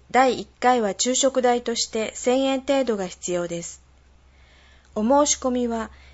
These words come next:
七月二十五日月曜日までに申し込み書に必要事項を記入し、長寿介護課へ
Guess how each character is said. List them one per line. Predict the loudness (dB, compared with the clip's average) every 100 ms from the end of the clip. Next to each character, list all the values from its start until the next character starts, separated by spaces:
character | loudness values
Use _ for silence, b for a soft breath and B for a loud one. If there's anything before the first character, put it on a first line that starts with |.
| b
七 | -8 -2 2
月 | 0 0
二 | -2 -2
十 | 0 0
五 | 2 0
日 | 0 -4
月 | -4 -4 -2 2
曜 | 2
日 | 2 -2
ま | -4
で | -6
に | -8 -10 -14 -14 -4
申 | 0 2
し | 2
込 | 2
み | 0
書 | 0
に | 0 -2
必 | -6 0
要 | 2 2
事 | 0
項 | -2 -2
を | -2
記 | -6
入 | -8 -6
し、 | -6 -6 -8 -12 b b b b b -8
長 | 2 4 4
寿 | 0
介 | 0 0 2
護 | 2
課 | 0 -2
へ | -2 -4